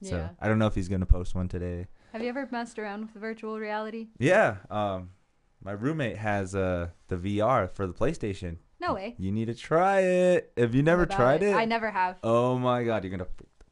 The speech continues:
Speaker 1: fuck out.
Speaker 2: Am I?
Speaker 1: It's so sick, especially, like, he has the motion controllers for it. So, uh, there's this game called, like, Rush of Blood. I think that's what it's called. It's
Speaker 2: <laughs> Oh
Speaker 1: like
Speaker 2: my
Speaker 1: this weird,
Speaker 2: God.
Speaker 1: like, weird carnival ride or something.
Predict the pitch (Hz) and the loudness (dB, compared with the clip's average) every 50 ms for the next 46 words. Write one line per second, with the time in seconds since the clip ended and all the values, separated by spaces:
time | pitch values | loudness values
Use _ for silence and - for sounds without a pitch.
0 | _ - 90 87 - - - 67 67 65 55 - - - - 180 180 175 175 180 | _ -8 -8 -8 -6 -8 -8 -8 -6 -8 -8 -10 -12 -16 -16 -18 -16 -14 -16 -10
1 | - 101 113 113 - - - - - 143 139 139 143 139 - - 190 180 123 - | -2 2 2 2 2 0 -2 -2 0 2 2 2 2 0 2 4 4 4 4 0
2 | - 101 - - 113 110 - - 117 113 104 101 98 90 - - - 104 104 101 | -4 -8 -8 -6 -6 -6 -6 -4 -4 -2 -2 -2 -4 -6 -8 -10 -10 -6 -4 -4
3 | 95 87 87 92 82 90 92 98 101 104 101 104 104 92 113 104 104 110 107 - | -4 -4 -6 -6 -6 -4 -6 -6 -6 -8 -8 -10 -10 -8 -6 -4 -4 -4 -6 -6
4 | - 113 113 110 104 - - 85 80 80 85 - - - _ - - - 87 85 | -8 -6 -6 -6 -6 -8 -10 -8 -8 -10 -12 -14 -18 -20 _ -14 -10 -8 -6 -6
5 | 80 80 80 90 - _ - 92 87 85 87 87 - - 90 90 90 87 90 - | -6 -8 -10 -12 -14 _ -8 -6 -6 -6 -8 -10 -8 -6 -4 -4 -4 -6 -8 -8
6 | - 87 85 80 80 85 80 - 80 85 90 85 - - 87 78 76 78 82 82 | -8 -8 -8 -8 -8 -10 -10 -10 -6 -6 -6 -4 -4 -6 -6 -8 -8 -8 -8 -6
7 | 85 87 92 104 110 - - - - - - - 110 120 117 - - - - - | -4 -4 -4 -6 -6 -8 -12 -14 -16 -16 -12 -12 -10 -10 -10 -12 -14 -14 -16 -16
8 | - - - 78 80 78 - - _ - - - - 107 107 - - 110 - 104 | -14 -12 -10 -10 -10 -10 -12 -14 _ -12 -8 -4 -4 -4 -2 -2 -4 -4 0 0
9 | 107 107 104 107 92 85 85 - - 87 90 98 101 90 - - - 92 92 92 | 0 2 2 0 0 -2 -4 -10 -12 -6 -4 -4 -4 -4 -6 -10 -8 -6 -4 -4
10 | 101 98 101 104 104 104 107 107 110 104 107 104 - 113 110 113 117 120 117 | -4 -4 -2 -4 -2 0 0 0 -2 -4 -6 -8 -8 -8 -6 -6 -6 -8 -8